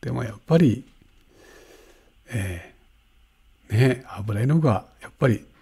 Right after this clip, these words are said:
ちゃんとした油絵の具のね、やっぱり本領が発揮できますからね。やっぱり、その中間のものを作ろうとすると、やっぱりどっちつかずのね、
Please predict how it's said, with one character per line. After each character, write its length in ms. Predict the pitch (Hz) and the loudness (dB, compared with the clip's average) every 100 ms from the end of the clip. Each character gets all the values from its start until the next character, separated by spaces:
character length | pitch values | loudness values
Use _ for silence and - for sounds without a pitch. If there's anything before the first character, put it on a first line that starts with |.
| _ | _
ち 60 | - | -4
ゃ 80 | 98 | -2
ん 60 | |
と 80 | 104 | 0
し 40 | |
た 100 | - | 0
油 260 | 104 107 113 | 2 4 4
絵 60 | 113 | 4
の 120 | 107 | 2
具 160 | 104 - - - - - - _ _ _ | -2 -10 -20 -20 -20 -20 -20 _ _ _
の 240 | 170 160 110 | -18 -4 4
ね、 380 | 123 135 120 - - _ _ | 6 6 4 -6 -20 _ _
や 60 | |
っ 20 | - | -4
ぱ 80 | |
り 160 | 98 98 _ _ _ _ _ _ _ _ _ _ _ _ _ _ | -4 -4 _ _ _ _ _ _ _ _ _ _ _ _ _ _
本 300 | _ - 98 | _ -4 0
領 160 | 101 104 | 2 2
が 100 | 92 | 0
発 260 | - - 107 | -4 -2 -2
揮 40 | |
で 80 | 98 | 0
き 100 | 101 | 0
ま 100 | 101 | -2
す 120 | - | -2
か 120 | 104 | -6
ら 100 | 95 | -4
ね。 40 | 107 | -4
や 60 | |
っ 20 | 110 | -2
ぱ 140 | 175 | 0
り、 160 | 139 - - - - - - _ _ _ _ _ - _ _ _ _ _ _ _ _ _ 165 | -2 -4 -18 -20 -20 -20 -20 _ _ _ _ _ -20 _ _ _ _ _ _ _ _ _ -12
そ 240 | 143 - 120 | -10 -6 -4
の 100 | 123 | -4
中 280 | - 147 | 0 0
間 180 | 165 185 | 2 4
の 100 | 185 | 6
も 120 | 180 | 6
の 80 | 175 | 4
を 20 | 123 | 2
作 200 | - 131 | 0 2
ろ 60 | |
う 40 | 120 | 2
と 120 | 117 | 0
す 160 | - - | -4 -6
る 40 | |
と、 80 | 113 | -6
や 100 | 110 | -2
っ 20 | |
ぱ 140 | - | 0
り 60 | 127 | 0
ど 100 | 110 | 0
っ 40 | |
ち 180 | 107 156 | -2 -4
つ 120 | 147 | 0
か 100 | - | 4
ず 100 | 175 | 6
の 160 | 127 95 - - - _ _ _ _ _ _ _ _ | 4 2 -8 -20 -20 _ _ _ _ _ _ _ _
ね、 380 | 147 151 147 - | -2 2 0 -2